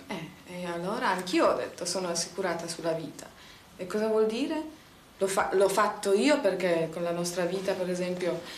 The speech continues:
zingaresca, la vita degli artisti, e poi alla fine volevo avere qualche sicurezza che quando diventa, divento vecchia e brutta, che nessuno potrà più vedermi, eh, ogni mese avrò, avrò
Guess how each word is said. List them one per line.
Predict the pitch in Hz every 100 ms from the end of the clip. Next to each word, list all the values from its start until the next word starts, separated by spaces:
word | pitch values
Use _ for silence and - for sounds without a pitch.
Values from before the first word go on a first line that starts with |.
| - -
zingaresca, | 180 208 208 214 214 190 180 - 190 175 147 175 175
la | 190
vita | 190 196
degli | 202 202
artisti, | 196 190 226 220 - 185
e | 165 165 175 175
poi | - 202 175
alla | 185
fine | 190 262 240 180
volevo | 185 190 190 180
avere | 180 196 190
qualche | 180 185 185 180 180 - -
sicurezza | - 208 220 208 202 196
che | 180 185
quando | 220 220
diventa, | 202 202 202 202 185 - - - -
divento | - 190 202 208 214
vecchia | 208 156 - 165 151 -
e | 180 175 170 170
brutta, | 180 208 202 180
che | 175
nessuno | 180 175 202
potrà | 185 185 185
più | 170 170 190
vedermi, | 180 160 151 165 196 262 269 - - - - - - - - - - - - -
eh, | 180 147 -
ogni | 190 202
mese | 196 196 269 269
avrò, | - 170 175 190 196
avrò | 170 170 196 208